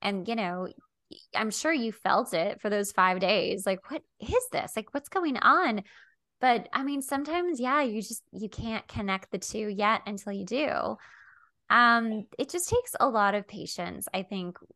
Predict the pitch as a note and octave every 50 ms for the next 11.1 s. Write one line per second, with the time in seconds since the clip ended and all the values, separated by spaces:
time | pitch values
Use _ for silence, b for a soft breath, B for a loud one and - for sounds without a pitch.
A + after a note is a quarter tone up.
0 | _ - F#3+ F#3 F3+ G3+ G3 G3 G3+ G3 F#3+ F#3 F#3 F#3 - - F3+ - - F3+
1 | F3+ F3+ E3 F#3 E3+ - - F3+ E3+ E3+ F3 E3+ - F3 E3 E3 E3 E3 E3 D#3
2 | - - F3+ F3 E3+ D#3+ D#3+ - D#3+ D#3 D#3 D#3+ E3 D#3+ F#3 F3 E3+ E3 E3 D#3+
3 | D#3+ - - b b b b b b b _ _ _ - G3 G3+ G3+ F#3+ F#3+ F#3
4 | - - _ - G#3 C#4 D4+ D#4+ D#4 - - - B3+ D#4 A3+ B3 A3 D#4 D4 -
5 | - B3+ C4+ C#4+ D4+ D4+ C#4+ - - B3+ B3 - A3+ C4 C4 C4 - - B3+ B3
6 | B3 B3+ B3 A3+ B3 A#3+ A#3 A#3 A3+ G#3 G#3 G3+ G3 - - A4 B4+ C5 B4 A#4+
7 | A4+ - A4+ A4+ G#4+ A4+ A4 G#4 G4+ G#4 G#4+ G#4+ - G#4+ G#4+ G#4+ G#4 G4+ G4+ G4+
8 | G#4 G#4+ G#4 - G#4+ G#4 G#4 G4+ G4 G4+ F#4+ G4 F#4+ - - G4+ G4 F#4+ F#4+ F#4+
9 | F4+ b b b b b b b - - G4+ G#4 G4+ G4+ G4 F#4+ F#4 F4+ - F#4+
10 | F#4 - F#4+ F#4+ E4+ - - - - - - D4+ E4+ F#4 F#4 E4+ - - F4 -
11 | A#4+